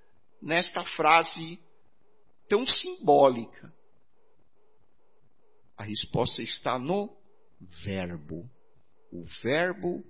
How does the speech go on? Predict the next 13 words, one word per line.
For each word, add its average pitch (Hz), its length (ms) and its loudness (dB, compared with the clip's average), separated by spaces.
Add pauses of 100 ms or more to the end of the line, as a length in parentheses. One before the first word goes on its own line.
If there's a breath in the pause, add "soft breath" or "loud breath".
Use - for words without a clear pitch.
(340)
que 117 240 -4
é - 140 -2
Jesus - 420 -4
Cristo. - 680 -10 (1600 soft breath)
Todo 240 340 4
conhecimento 180 1400 0 (280)
parte 180 420 -4
de 113 140 -10
Cristo, - 720 -10 (640)
e 135 100 -6
todo 180 380 0
conhecimento 135 1000 0
deve 123 420 -2